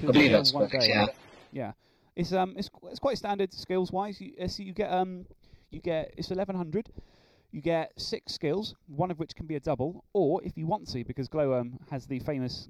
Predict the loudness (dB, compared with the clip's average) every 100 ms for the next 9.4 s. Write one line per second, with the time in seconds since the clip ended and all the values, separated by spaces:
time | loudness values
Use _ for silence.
0 | -6 0 2 2 2 0 2 2 0 -4
1 | -6 -6 -4 -6 -6 -4 -2 -4 -8 -8
2 | -8 -6 -8 -8 -2 0 0 -4 -6 -6
3 | -6 -8 -12 _ _ _ _ _ -2 4
4 | 6 4 0 -6 -2 -2 -2 -4 -4 -4
5 | -2 -4 -10 -10 -8 -2 2 2 0 -6
6 | -20 _ -6 -4 -4 -8 _ _ -12 -6
7 | -4 -4 -6 -8 -8 -6 -2 -2 -2 -6
8 | -4 -6 -10 -10 -4 -2 -2 -4 -8 -8
9 | -4 0 0 -2